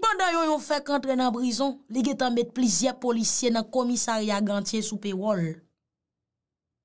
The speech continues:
Kounye a la a ann voye je nou nan lwès la. Nan prent anba,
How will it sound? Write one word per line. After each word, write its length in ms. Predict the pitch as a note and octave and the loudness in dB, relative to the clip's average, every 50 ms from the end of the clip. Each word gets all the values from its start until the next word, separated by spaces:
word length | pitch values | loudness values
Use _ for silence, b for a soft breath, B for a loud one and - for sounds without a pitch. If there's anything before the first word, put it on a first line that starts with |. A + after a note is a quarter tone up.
| _ _ _ _ _ _ _ _ _ _ _ _ _ _ _ - | _ _ _ _ _ _ _ _ _ _ _ _ _ _ _ -2
Kounye 240 | - G4+ F4+ C4+ B3 G3 | 0 0 2 2 0 0
a 60 | F3 | 0
la 180 | E3+ D#3 D3+ D#3 D#3 E3 F3+ - - _ _ _ _ _ _ _ _ _ _ _ _ _ _ _ B B | -2 -2 -4 -6 -8 -10 -16 -20 -20 _ _ _ _ _ _ _ _ _ _ _ _ _ _ _ B B
a 60 | B B - | B B 0
ann 220 | G#4 A4 G#4+ G#4 D#4+ | 0 0 0 -2 2
voye 300 | F#4 A4+ A4 G4+ F4 D4+ C4+ | 2 2 4 4 2 2 2
je 140 | G3 C4+ C4+ C4 | 2 0 2 2
nou 80 | C4+ C4+ | 2 2
nan 160 | C4 B3+ A#3+ | 2 2 2
lwès 440 | A3+ A#3 A3+ A3 C4 - B2+ - - - - B3 G#3+ | 0 -2 -2 -2 -2 -2 -2 -2 -4 -4 -4 -4 -6
la. 140 | F3+ E3+ - - _ _ _ _ _ _ _ _ _ _ _ _ _ _ _ _ _ _ _ _ _ _ _ _ _ _ _ _ _ _ - | -6 -8 -10 -16 _ _ _ _ _ _ _ _ _ _ _ _ _ _ _ _ _ _ _ _ _ _ _ _ _ _ _ _ _ _ -2
Nan 160 | B3+ C4+ C4 C4+ - | 0 0 0 0 0
prent 240 | C4+ C#4+ C#4 C#4 - - | 0 0 0 0 -2 -2
anba, 400 | C#4 C4+ B3+ G#3+ F3+ F3 A#3 D#4 | 0 0 0 0 0 0 0 0